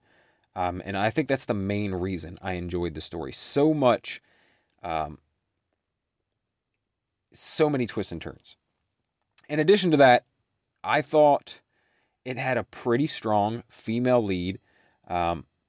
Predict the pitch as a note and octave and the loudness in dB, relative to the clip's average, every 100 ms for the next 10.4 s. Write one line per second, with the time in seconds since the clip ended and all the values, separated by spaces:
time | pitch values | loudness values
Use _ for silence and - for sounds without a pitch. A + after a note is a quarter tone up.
0 | _ - G#3+ - - C4 C4+ C#3+ F2+ F#2 | _ 0 2 2 2 4 4 4 0 -2
1 | A2+ A#2+ - A#3 B3+ A3+ G#3 F3+ D#3+ - | -4 -4 0 0 2 0 2 4 2 2
2 | B2+ C#3+ B2 B2 - G#2 - A2 G#2 - | -2 0 -2 -4 -4 -4 -2 0 0 -2
3 | _ - G#2 C3 - C3 B2 A#2 G#2 G#2 | _ -10 -4 -4 -4 -6 2 2 2 -2
4 | G2 F2 - F2+ E2 C#2+ - _ _ _ | -2 -4 -4 -4 -6 -10 -14 _ _ _
5 | _ _ A2 C3+ D3+ B2 C3 G2 F#2+ - | _ _ -2 4 6 6 4 -2 -4 -2
6 | B2 A#2 - A#2+ A#2 G2+ F2+ F2 G#2+ A2+ | 0 0 2 4 4 2 -2 -2 -2 0
7 | A2 G#2+ F2+ G#2+ G2+ F#2+ F2+ - - E3 | -2 -2 -4 -2 0 -2 -2 -4 2 4
8 | D#3+ D3+ D3 - G#2+ G2 A#2 G#2+ G2+ G#2 | 6 6 4 0 -10 -4 -2 -2 -2 0
9 | F#2+ - - F#2+ F2 F#2 E2+ F#2 F#2 F2+ | -2 -4 -2 -2 0 -4 -6 -2 2 4
10 | D#2 D#2+ E2+ | 2 -4 -10